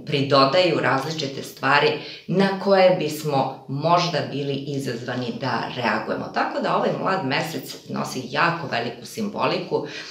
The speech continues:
i, e, traži visok stepen, em, naše sopstvene zrelosti u načinu na koji posmatramo sopstveni identitet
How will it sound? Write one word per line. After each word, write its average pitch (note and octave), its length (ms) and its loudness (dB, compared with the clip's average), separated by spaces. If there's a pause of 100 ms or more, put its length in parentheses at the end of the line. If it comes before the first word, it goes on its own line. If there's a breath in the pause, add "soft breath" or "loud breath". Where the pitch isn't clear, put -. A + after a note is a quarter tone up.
(260 loud breath)
i, E3 380 4
e, C3 380 2
traži D3+ 440 6
visok C#3 400 -4
stepen, C3 520 0
em, G#2+ 80 -4 (920 loud breath)
naše C3+ 500 2
sopstvene C#3+ 560 0
zrelosti C#3 600 0
u C3 40 -2
načinu C3 520 -2
na A#2+ 160 -8
koji C3+ 260 -2
posmatramo A2+ 680 -6
sopstveni D#3+ 560 -2
identitet C3 840 -2